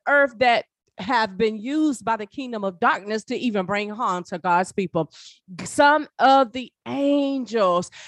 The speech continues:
carry, uh, with them fire to bring deliverance. So whenever there's a deliverance,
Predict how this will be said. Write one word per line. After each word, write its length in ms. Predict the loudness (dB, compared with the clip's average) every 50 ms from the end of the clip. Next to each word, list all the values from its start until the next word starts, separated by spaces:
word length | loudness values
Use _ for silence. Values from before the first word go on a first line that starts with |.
| -20 -20 _ -10 -6
carry, 540 | -4 -2 0 2 2 2 2 0 -2 -6 -10 -14 -20 -20 _ 2
uh, 120 | 4 4 4
with 360 | 4 2 0 0 0 -2 _ 2
them 160 | 2 2 0
fire 500 | -2 -6 _ -4 -4 -2 -4 -4 -4 -4
to 180 | -4 -4 -6
bring 340 | -4 -4 -4 -4 -4 -6 -6
deliverance. 800 | -6 -6 -6 -6 -6 -4 -2 -2 0 0 -2 -2 -4 -6 -8 -6
So 120 | -4 -4 -4
whenever 420 | -2 -4 -4 -6 -6 -6 -6 -6
there's 380 | -4 -4 -4 -4 -4 -4 -6 -8
a 80 | -10
deliverance, 1120 | -8 -8 -8 -8 -6 -6 -6 -4 0 4 6 6 6 6 4 2 2 2 0 -2 -4 -8